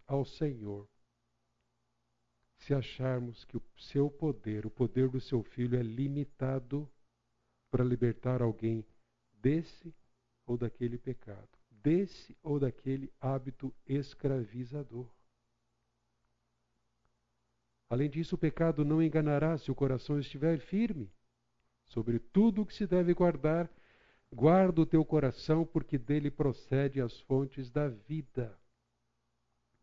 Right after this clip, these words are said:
Mudança de comportamento sem mudança de coração é mudança cosmética,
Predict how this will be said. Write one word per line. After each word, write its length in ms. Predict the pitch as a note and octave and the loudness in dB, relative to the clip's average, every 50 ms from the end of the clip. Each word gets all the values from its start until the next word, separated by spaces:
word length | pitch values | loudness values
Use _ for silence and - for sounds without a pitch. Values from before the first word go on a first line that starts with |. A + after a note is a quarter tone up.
| _ _ _ _ _ _ _ _ _ _ _ _ _ _ | _ _ _ _ _ _ _ _ _ _ _ _ _ _
Mudança 560 | B2 A2+ G2+ A#2 C3+ D3+ E3 D#3+ - - D#3 | -4 -2 0 2 2 2 2 0 0 -2 -4
de 100 | C#3+ D3 | -4 -2
comportamento 1040 | - - D3 C#3 - D#3 D3 D3 - D3+ C3 A#2 B2 C3 C3 B2+ A#2+ - - - G#2+ | -2 -2 -2 0 0 -2 0 0 -2 -2 -2 -2 -2 -2 -2 -2 -4 -6 -12 -18 -20
sem 500 | - - - - C3+ C3+ C#3+ C#3 B2 A2 - _ _ _ _ _ _ _ _ _ _ _ _ _ _ _ _ _ _ _ _ _ _ _ | -20 -8 -2 0 2 2 2 0 -2 -6 -10 _ _ _ _ _ _ _ _ _ _ _ _ _ _ _ _ _ _ _ _ _ _ _
mudança 460 | B2 A#2 A2 A2+ B2+ C#3 B2 - C#3 | -4 -2 0 0 0 0 0 -2 -6
de 100 | A#2 A#2+ | -8 -6
coração 720 | - - B2+ A#2+ A2+ G2+ - - - C3 C3 C#3 C#3+ D3 - - | -2 0 0 0 0 -4 -6 -4 -2 0 0 0 0 -2 -4 -6
é 80 | C#3+ | -6
mudança 540 | C3+ B2+ B2+ A2+ G#2 B2 B2+ B2+ A#2+ - C3 | -4 -4 -4 -4 -2 -2 -2 -2 -4 -6 -8
cosmética, 1040 | B2 - - C3 B2+ A2+ G#2 G#2 G#2 G#2 G2+ - - _ - - - - G2+ F#2+ F#2 | -8 -4 -2 -2 -2 -2 -6 -8 -8 -8 -8 -10 -12 _ -20 -20 -20 -18 -20 -20 -20